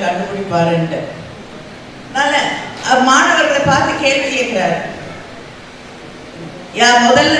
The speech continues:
நிலாவுக்கு போனது யாரு? மாணவர்கள் பாவம், அவங்களுக்கு அந்த அளவுக்கு சிந்திக்க தெரியல, படிச்சதை சொல்லிடுச்சுங்க, ஆம்ஸ்ட்ராங். அவர் ரொம்ப சிந்திக்கக்கூடிய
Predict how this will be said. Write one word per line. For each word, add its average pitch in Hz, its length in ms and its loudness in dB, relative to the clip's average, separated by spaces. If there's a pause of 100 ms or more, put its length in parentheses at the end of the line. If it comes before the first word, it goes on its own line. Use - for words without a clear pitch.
நிலாவுக்கு 277 560 2
போனது 233 260 2 (120)
யாரு? 214 180 4 (160)
மாணவர்கள் 294 640 4
பாவம், 247 320 4 (1000)
அவங்களுக்கு 214 360 2
அந்த 285 220 4
அளவுக்கு 294 360 4
சிந்திக்க 254 260 -2 (140)
தெரியல, 202 300 2 (140)
படிச்சதை 254 480 2
சொல்லிடுச்சுங்க, 214 580 -2 (960)
ஆம்ஸ்ட்ராங். 233 720 4 (1200)
அவர் 277 240 8
ரொம்ப 277 240 8 (140)
சிந்திக்கக்கூடிய 269 680 2